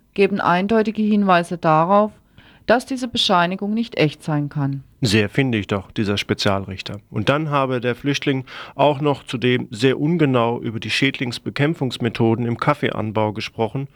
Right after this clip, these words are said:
Speaker 2: und auch das Gefängnis, in dem er inhaftiert war, anders beschrieben, als in der Auskunft des Auswärtigen Amtes es dort aussieht. Was macht man nun? Erstens könnte es sein, dass der, sich der Richter im Kaffeeanbau nicht sehr genau auskennt.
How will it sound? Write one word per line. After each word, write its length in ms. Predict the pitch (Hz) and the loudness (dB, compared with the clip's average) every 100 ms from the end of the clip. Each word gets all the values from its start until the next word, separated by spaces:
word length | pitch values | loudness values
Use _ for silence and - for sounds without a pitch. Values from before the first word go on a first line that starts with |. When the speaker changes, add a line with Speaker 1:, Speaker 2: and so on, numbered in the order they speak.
| _ - | _ -4
Speaker 2:
und 100 | - | 0
auch 140 | 135 | 0
das 220 | 127 113 | -2 -4
Gefängnis, 520 | 117 - 156 127 101 | -6 -2 0 0 -4
in 140 | 113 98 | -6 -2
dem 240 | 113 117 | 0 0
er 80 | 110 | -2
inhaftiert 680 | 107 110 107 - 117 117 - | -2 -2 -4 -2 0 0 0
war, 200 | 127 123 | -2 -2
anders 380 | 151 143 113 - | -2 0 -2 -4
beschrieben, 580 | 120 - 113 110 135 147 | -6 -2 -2 -2 -4 -4
als 320 | 113 107 107 | -2 -2 -4
in 100 | 120 | -4
der 120 | 113 | -2
Auskunft 460 | 117 123 - 120 - | 0 -2 -4 -6 -4
des 140 | 120 | -4
Auswärtigen 680 | - 104 104 - 104 104 101 | -2 -4 -4 -4 -2 -2 -4
Amtes 400 | 107 104 131 135 | -4 -4 -4 -4
es 180 | 123 - | -4 0
dort 240 | 131 131 | 0 0
aussieht. 560 | - 104 - - 95 - _ _ _ _ _ _ _ _ - | -4 -8 -10 -12 -12 -14 _ _ _ _ _ _ _ _ -10
Was 180 | - 123 | -4 0
macht 220 | 131 - | 0 -2
man 140 | 107 104 | -6 -4
nun? 300 | 104 135 196 _ _ _ _ _ _ _ - - - - - - - - - | -2 -2 -4 _ _ _ _ _ _ _ -20 -16 -12 -12 -16 -20 -20 -12 0
Erstens 440 | 131 127 156 147 | 0 0 -4 -2
könnte 240 | - 160 170 | 2 2 2
es 120 | - | 2
sein, 220 | 151 151 | 2 2
dass 140 | 135 | -2
der, 160 | - 131 - | -2 -4 -2
sich 180 | 131 | -4
der 160 | - 131 | 0 2
Richter 340 | 202 - 117 | 0 0 -2
im 240 | 110 110 107 | -2 -6 -4
Kaffeeanbau 680 | 127 113 123 117 110 110 | -4 -2 -2 -2 -2 -2
nicht 180 | 110 110 | -2 -4
sehr 100 | 117 113 | -4 -4
genau 280 | 104 101 | -2 -2
auskennt. 680 | - 95 98 - 101 101 - | -4 -6 -6 -6 -6 -6 -10